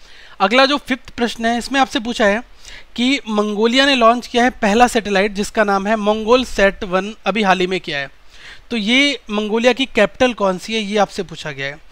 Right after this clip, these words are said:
तो ये दोस्तों उलैनबैटर। देखिए हम क्या करते हैं कि जो भी क्वेश्चन हाईलाइटेड होता है, जो भी कंट्री हाईलाइटेड होता है, तो उसकी आपको कैपिटल करेंसी भी बताते रहते हैं, ताकि आपका अगर क्वेश्चन वहाँ से आए तो आप उसको आसानी से बना लें, ओके। और ये जो सैटेलाइट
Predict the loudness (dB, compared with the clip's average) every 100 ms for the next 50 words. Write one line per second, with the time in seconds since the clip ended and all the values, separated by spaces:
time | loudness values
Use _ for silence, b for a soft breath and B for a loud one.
0 | B B -10 -4 0 0 -2 -4 -6 -6
1 | -10 -14 -4 -2 0 -2 -10 -14 -18 B
2 | B B 0 0 2 2 0 -4 -6 -2
3 | 0 0 -2 -4 -4 -2 -2 -2 -4 -6
4 | -6 -6 -2 2 4 4 2 -2 0 0
5 | 0 -2 0 -2 2 4 4 2 -2 -4
6 | -2 -2 -4 2 2 2 -2 -2 B B
7 | B 2 2 2 0 2 2 0 -4 4
8 | 4 4 0 -2 2 2 4 2 4 2
9 | 2 -4 -6 -4 0 2 2 0 2 2
10 | 0 -4 -4 -4 -4 -6 -6 -4 -6 -8
11 | -12 -16 -16 -12 -12 B B B B B
12 | 0 2 2 -2 -2 0 0 4 2 2